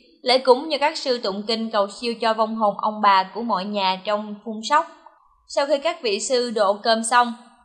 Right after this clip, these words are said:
các Phật tử cùng ăn, trao đổi kinh nghiệm trong việc đồng áng và vui chơi tại chùa. Đến chiều, rước vong hồn ông bà về nhà, cúng mâm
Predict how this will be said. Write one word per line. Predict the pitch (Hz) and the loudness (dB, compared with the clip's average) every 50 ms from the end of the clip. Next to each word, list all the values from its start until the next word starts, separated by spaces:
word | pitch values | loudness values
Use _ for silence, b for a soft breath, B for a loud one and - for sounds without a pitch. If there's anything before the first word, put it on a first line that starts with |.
| _ _ _ _ _ _ _ _ _ _ | _ _ _ _ _ _ _ _ _ _
các | 330 339 - | -12 -4 -4
Phật | 294 240 226 | -4 -4 0
tử | - 214 196 208 - | 0 0 0 0 0
cùng | - 233 214 214 | -2 -2 0 2
ăn, | 233 240 240 240 233 - - - _ _ - | 2 2 2 0 -6 -12 -20 -20 _ _ -4
trao | 285 285 | 0 4
đổi | 269 214 220 | 4 4 4
kinh | 254 - 262 240 240 240 | 2 -2 -4 -4 -2 -4
nghiệm | 214 190 202 208 214 | -4 -4 -4 -4 -2
trong | 240 233 233 226 214 | -2 0 0 0 -2
việc | 220 202 196 - - - - | -2 -4 -4 -6 -14 -6 0
đồng | 214 208 202 | 0 0 0
áng | 190 - 214 214 233 294 339 - - | 0 -2 -2 -2 -2 -4 -8 -4 0
và | 233 202 208 | 2 2 2
vui | 214 214 220 214 | 2 0 -2 0
chơi | 233 220 208 208 | 0 2 2 2
tại | 208 196 175 175 180 - | 2 2 0 0 -2 0
chùa. | 208 202 202 202 202 - - - - _ _ _ _ _ _ | 2 4 4 4 2 0 -14 -20 -20 _ _ _ _ _ _
Đến | - 240 - 320 311 | -4 -4 -4 -2 -2
chiều, | 302 254 233 220 220 214 - - - _ _ | 0 2 2 2 0 -2 -8 -18 -20 _ _
rước | 302 349 349 - | -8 -8 -2 2
vong | 285 254 247 254 | 2 2 4 4
hồn | 247 226 214 202 | 0 0 0 0
ông | 214 226 220 | -2 -2 0
bà | 214 202 190 185 | 2 4 4 4
về | 190 185 202 196 | 2 0 -4 -4
nhà, | 196 202 202 202 202 196 202 b b b b b b b | -2 0 2 2 2 2 0 b b b b b b b
cúng | - 277 311 330 | -10 -8 0 0
mâm | 311 | 0